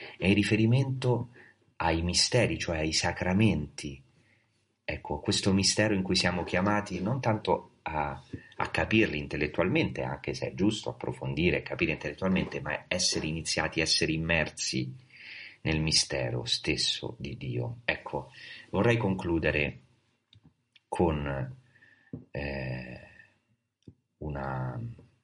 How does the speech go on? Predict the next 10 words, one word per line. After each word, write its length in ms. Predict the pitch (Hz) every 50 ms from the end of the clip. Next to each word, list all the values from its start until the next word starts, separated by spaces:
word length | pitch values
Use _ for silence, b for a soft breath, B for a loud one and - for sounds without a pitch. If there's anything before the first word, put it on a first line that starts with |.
| _ _ _ b b b b b
una 260 | - 95 90 85 76
citazione 840 | - - 127 - 76 71 - - - 76 73 67 67 67 65 65 64
di, 280 | 65 71 67 65 65 65 - - _ _ _ _ _ _ _ _ _ _ _ _ _ _ _ -
eh, 760 | 71 69 65 64 64 62 62 62 62 62 60 60 - - - -
un 180 | 80 78 73
grande, 680 | 69 82 90 92 87 78 71 67 - 67 65 65 65 - - b b b b b b b b b b b _ _ _ _ _
eh, 180 | - 65 65
filosofo, 840 | - - - 73 82 92 92 87 - - - 65 - - 65 65 -
anche 340 | - - 65 64 - - -
teologo, 800 | - - 71 78 85 82 78 71 67 67 67 67 67 65 -